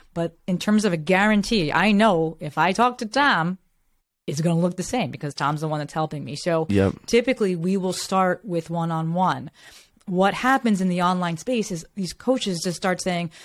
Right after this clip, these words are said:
Speaker 1: "Stop spending, stop trading dollars for hours, stop trading dollars for hours." And I'm like, "Dude, if you charge enough dollars,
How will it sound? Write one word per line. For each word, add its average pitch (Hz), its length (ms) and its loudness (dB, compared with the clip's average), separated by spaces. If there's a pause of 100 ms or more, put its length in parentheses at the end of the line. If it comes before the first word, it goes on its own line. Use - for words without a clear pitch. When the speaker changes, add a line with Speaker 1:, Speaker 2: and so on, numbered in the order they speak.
Speaker 1:
"Stop 277 300 0
spending, 262 400 2
stop 262 280 0
trading 247 340 2
dollars 240 340 4
for 233 160 0
hours, 240 320 2
stop 254 240 0
trading 247 280 0
dollars 226 260 2
for 202 120 -2
hours." 190 360 2
And 175 80 0
I'm 175 120 0
like, 175 280 0
"Dude, 233 280 0 (300)
if 196 180 -2
you 262 120 2
charge 262 280 0
enough 190 320 2
dollars, 208 600 0